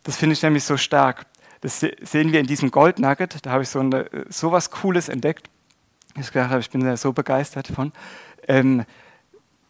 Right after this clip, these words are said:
warum das so ist, sehen wir in dem hebräischen Wort von Zeugnis. Das hebräische Wort von Zeugnis, was ja hier steht, denn er hat ein Zeugnis aufgerichtet, das heißt Edut, und das heißt Zeugnis. Das kommt von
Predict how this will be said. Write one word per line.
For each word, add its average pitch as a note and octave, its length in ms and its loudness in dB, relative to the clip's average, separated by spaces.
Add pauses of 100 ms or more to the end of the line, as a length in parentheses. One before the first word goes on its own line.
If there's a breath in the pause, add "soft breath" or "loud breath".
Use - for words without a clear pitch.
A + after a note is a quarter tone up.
warum C#3 360 0
das F#3+ 160 0
so C#3+ 80 -4
ist, - 500 -4
sehen C#3+ 280 0
wir D#3+ 100 2
in C#3 80 0
dem C3 320 2
hebräischen C#3 720 -2
Wort C#3 220 2
von C#3 180 -2
Zeugnis. D#3+ 720 2 (800)
Das - 180 -10
hebräische D3 500 2
Wort C#3+ 220 2
von B2 180 -2 (300)
Zeugnis, F#3 580 2
was D3+ 140 0
ja C3 80 -2
hier C3+ 180 -2
steht, - 360 -6
denn C#3 120 0
er C3+ 160 0
hat - 160 -6
ein A#2 100 -6
Zeugnis C3+ 420 2
aufgerichtet, F3+ 720 -4 (540 loud breath)
das - 200 -6
heißt C3+ 380 0
Edut, D3 580 -2 (1200)
und B2 120 0
das B2+ 160 -2
heißt B2 380 -4
Zeugnis. G#3+ 500 -2 (460 loud breath)
Das - 200 -6
kommt D#3 280 0
von C#3+ 340 4